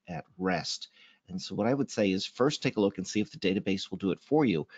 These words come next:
Uh, we were afraid it was gonna be a big hassle, but it turned out that it was, I think we had to take the database down for,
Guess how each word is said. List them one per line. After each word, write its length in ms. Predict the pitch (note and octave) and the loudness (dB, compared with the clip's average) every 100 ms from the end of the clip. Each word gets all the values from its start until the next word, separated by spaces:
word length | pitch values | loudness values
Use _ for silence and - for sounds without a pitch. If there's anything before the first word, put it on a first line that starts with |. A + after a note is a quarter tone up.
| - - - | -20 -20 -6
Uh, 100 | F2+ D2+ | -6 2
we 160 | A#2 | 2
were 200 | G#2+ A2 | 4 2
afraid 280 | G#2 A2 G#2 | 2 2 2
it 40 | |
was 100 | E2+ | 2
gonna 160 | - G2 | -2 0
be 80 | F#2+ | 0
a 40 | |
big 220 | - F2+ | 0 -6
hassle, 400 | - G2 G#2+ D3+ | -2 -4 0 -2
but 140 | G2+ - | -2 -4
it 100 | - | -4
turned 220 | G#2 G2 | -4 -2
out 180 | G2 G#2 - | -2 -4 -4
that 160 | F2+ | -4
it 140 | E2+ - | -4 -4
was, 720 | F#2+ F#2+ G2 - - - - - | -2 -2 -4 -6 -8 -8 -10 -10
I 80 | |
think 180 | F2 F2 - | -10 -10 -6
we 80 | E2+ | -6
had 100 | - | -6
to 80 | |
take 240 | - F#2 - | -4 -6 -2
the 340 | F#2 F2+ F2+ - _ _ _ _ - | -4 -4 -10 -14 _ _ _ _ -2
database 540 | G2+ G2 F#2+ G2 - | 2 2 2 0 0
down 300 | G2+ G#2 G#2 | 0 2 2
for, 560 | - F#2+ D#2+ D#2+ E2 | 0 -2 0 0 -2